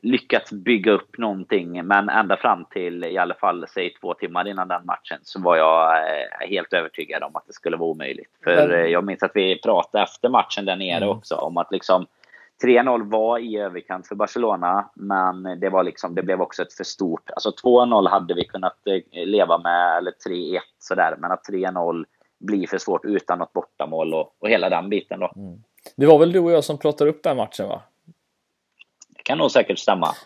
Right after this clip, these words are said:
Speaker 2: Eh, jag har för mig att jag, vi pratade om att du skulle åka iväg. Men vi, vilket fall som helst, så det, det, jag kommer i alla fall ihåg att, eh, jag, jag pratade upp den matchen och jag sa,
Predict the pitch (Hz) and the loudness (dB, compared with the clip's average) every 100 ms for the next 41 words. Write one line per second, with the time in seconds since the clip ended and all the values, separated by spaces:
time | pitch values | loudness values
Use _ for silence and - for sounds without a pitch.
0 | - - 131 131 135 131 131 139 - 120 | -10 0 4 6 6 6 2 0 0 -2
1 | 139 147 - 139 139 139 - 131 120 120 | -2 -6 -4 -2 -2 -2 -4 -6 -4 -6
2 | 123 123 - 120 113 - 117 117 98 104 | -4 -6 -4 -2 0 0 0 2 0 0
3 | 131 143 160 175 160 175 165 - 143 - | 0 0 2 2 2 0 0 2 0 2
4 | 143 135 - 139 151 156 165 147 - 160 | -4 -2 0 2 2 2 4 4 4 0
5 | 165 151 147 147 139 147 127 120 - 135 | 4 6 6 4 4 4 4 2 2 2
6 | 131 127 120 - 117 135 127 127 131 - | 4 4 4 0 0 2 2 2 0 -2
7 | 117 104 - 110 110 - - - - - | 0 -2 -4 -6 -6 -8 -20 -20 -20 -20
8 | _ _ _ - 143 139 - 135 123 113 | _ _ _ 0 6 6 8 8 8 6